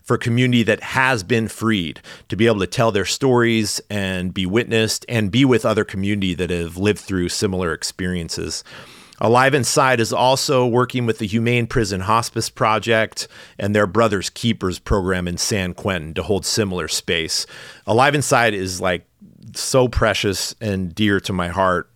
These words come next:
Being able to go back into San Quentin over the last month after two years of not being able to,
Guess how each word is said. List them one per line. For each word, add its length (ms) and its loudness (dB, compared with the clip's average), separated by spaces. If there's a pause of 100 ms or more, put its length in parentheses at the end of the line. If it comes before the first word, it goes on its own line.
(160)
Being 140 4
able 160 4
to 80 0
go 160 4
back 260 0
into 140 -2
San 320 0
Quentin 400 -2
over 160 -2
the 80 -2
last 320 -2
month 420 -2 (300)
after 260 0
two 300 2
years 340 4
of 140 -2
not 200 2
being 140 0
able 280 0
to, 340 -4